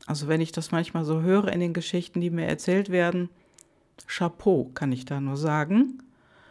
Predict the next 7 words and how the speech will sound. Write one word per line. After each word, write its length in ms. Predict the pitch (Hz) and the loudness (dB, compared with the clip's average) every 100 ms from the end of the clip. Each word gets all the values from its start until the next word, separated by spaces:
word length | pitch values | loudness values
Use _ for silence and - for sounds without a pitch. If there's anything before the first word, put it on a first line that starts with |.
| _ | _
Nur, 480 | - 220 240 226 226 226 _ _ _ _ _ _ _ _ _ | 6 8 10 8 2 -4 _ _ _ _ _ _ _ _ _
wenn 180 | - 220 | 6 10
dir 140 | 294 277 | 10 8
so 100 | 240 | 4
etwas 400 | 233 - 208 - | 4 2 0 0
widerfährt, 880 | 185 175 - - 220 175 208 - - _ _ _ _ _ | -2 -4 -2 2 4 4 0 -4 -18 _ _ _ _ _
schau, 600 | - - 180 180 202 247 | -10 -4 0 2 2 0